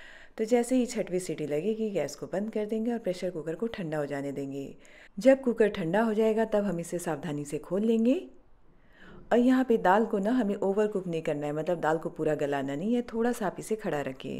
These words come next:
ये देखिए ऐसा, तभी सब्ज़ी में इसका जो टेस्ट है वो ज़्यादा अच्छा आएगा। अब हम एक कढ़ाई में चार चम्मच तेल गरम करेंगे। तेल के गरम होते ही हम इसमें डाल देंगे जीरा। तो यहाँ पे एक छोटी चम्मच जीरा डाल दें, एक तेज़पत्ता डाल दें,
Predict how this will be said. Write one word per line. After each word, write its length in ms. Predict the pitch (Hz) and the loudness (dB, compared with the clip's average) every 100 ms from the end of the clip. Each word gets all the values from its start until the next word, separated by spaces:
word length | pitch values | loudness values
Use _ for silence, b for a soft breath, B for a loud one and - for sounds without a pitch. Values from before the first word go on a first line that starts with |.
| 175 | -8
ये 140 | 147 | -8
देखिए 240 | 147 - - | -8 -4 -2
ऐसा, 340 | 156 147 135 B B B - | -2 -4 -8 B B B 2
तभी 200 | 220 240 | 4 4
सब्ज़ी 320 | 220 160 175 | 0 -2 -4
में 140 | 180 | -4
इसका 300 | - 170 - | -6 -6 -6
जो 120 | 156 147 | -4 -4
टेस्ट 340 | 156 196 - | -4 -6 -6
है 60 | 226 | -6
वो 80 | |
ज़्यादा 260 | 190 147 143 | -4 -4 -4
अच्छा 220 | 147 143 | -6 -6
आएगा। 300 | 135 131 131 - B B _ b b - | -6 -6 -8 -10 B B _ b b -2
अब 140 | 254 277 | 0 2
हम 180 | 233 220 | 2 2
एक 140 | 220 | 2
कढ़ाई 300 | 180 165 196 | 2 4 2
में 100 | 190 | -2
चार 260 | 190 226 233 | -2 0 0
चम्मच 340 | 220 156 151 | 0 -2 -4
तेल 240 | 151 170 220 | -2 0 2
गरम 260 | 220 220 | 2 0
करेंगे। 380 | 214 214 214 240 349 - - _ - b b b b b 262 | 0 -2 2 2 0 -6 -20 _ -20 b b b b b 2
तेल 220 | 277 285 | 2 4
के 160 | 254 | 2
गरम 240 | 190 190 233 | 4 2 2
होते 240 | 196 185 | 0 0
ही 80 | 220 | -2
हम 180 | 220 208 | 0 -4
इसमें 240 | 202 165 | -4 -4
डाल 140 | 143 139 | -4 -4
देंगे 220 | 147 233 | 0 0
जीरा। 300 | 190 151 143 147 - B B - | 0 -4 -4 -6 -10 B B -4
तो 60 | |
यहाँ 200 | 240 254 | 0 2
पे 100 | 240 - | 0 0
एक 220 | 214 214 | -2 -2
छोटी 220 | 180 160 | -8 -6
चम्मच 280 | 147 139 131 | -6 -6 -6
जीरा 280 | 139 151 214 | -4 -2 0
डाल 220 | 226 220 | 2 2
दें, 160 | 220 240 | 2 0
एक 300 | - 165 160 | 0 -6 -4
तेज़पत्ता 520 | 147 - 151 - 202 | -8 -6 -12 -4 -2
डाल 240 | 220 220 | 2 2
दें, 120 | 220 | 2